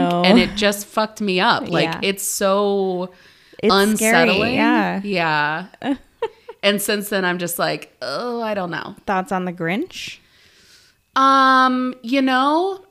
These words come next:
Speaker 2: it's not one I watch very often, I
Speaker 1: Yeah.
Speaker 2: gotta say.
Speaker 1: I thought he did a great Grinch.
Speaker 2: He did
Speaker 1: I
Speaker 2: a great
Speaker 1: mean,
Speaker 2: Grinch.
Speaker 1: he, he, to me, I mean, I love the animated version, obviously, but
Speaker 2: Yeah.
Speaker 1: to me, Jim Carrey is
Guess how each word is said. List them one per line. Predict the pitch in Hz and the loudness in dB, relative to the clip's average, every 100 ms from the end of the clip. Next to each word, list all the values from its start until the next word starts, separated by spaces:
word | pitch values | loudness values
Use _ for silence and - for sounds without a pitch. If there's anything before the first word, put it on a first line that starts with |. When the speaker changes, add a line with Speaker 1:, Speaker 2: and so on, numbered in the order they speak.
| _ _ _ - _ _ - - | _ _ _ -20 _ _ -6 -6
Speaker 2:
it's | - - | -6 -2
not | 226 220 233 | 2 2 2
one | 233 233 | -2 -4
I | 233 | -2
watch | 233 233 - | -2 -4 -6
very | 247 247 262 | -6 -4 -4
often, | 262 320 - 220 214 | -6 -8 -8 -6 -6
I | |
Speaker 1:
Yeah. | 196 | -6
Speaker 2:
gotta | - - | -6 -8
say. | - - | -12 -10
Speaker 1:
I | - 214 | -6 -4
thought | 302 320 | -4 -2
he | 311 | -2
did | 277 | -2
a | 240 | -6
great | 196 175 180 - | -4 -4 -4 -6
Grinch. | 180 175 160 - - - | -8 -6 -10 -14 -20 -12
Speaker 2:
He | - 190 | -6 -4
did | 160 220 | -2 0
Speaker 1:
I | 196 | 0
Speaker 2:
a | 185 | 0
great | 185 170 | 0 -2
Speaker 1:
mean, | 196 | -4
Speaker 2:
Grinch. | 139 - 196 - - - _ _ | -8 -8 -14 -16 -20 -20 _ _
Speaker 1:
he, | - 226 226 | -2 0 -2
he, | 233 - - | -8 -16 0
to | 240 | 2
me, | 233 262 247 190 175 185 202 _ _ - | 2 2 0 0 -2 -2 -4 _ _ -4
I | 220 | 0
mean, | 214 | 0
I | 208 | 0
love | 196 190 | -2 -4
the | 185 | -6
animated | 170 165 160 160 - | -6 -6 -6 -10 -12
version, | - 208 - | -12 -14 -14
obviously, | - - 220 - 240 | -12 -12 -12 -8 -6
but | 220 175 | -4 -4
Speaker 2:
Yeah. | 202 | -4
Speaker 1:
to | |
me, | 208 202 | -2 -2
Jim | 185 185 175 | -2 -4 -6
Carrey | 175 165 156 151 - _ _ _ _ _ _ _ _ | -6 -4 -4 -6 -12 _ _ _ _ _ _ _ _
is | 190 175 160 151 - - | 2 2 2 0 -6 -12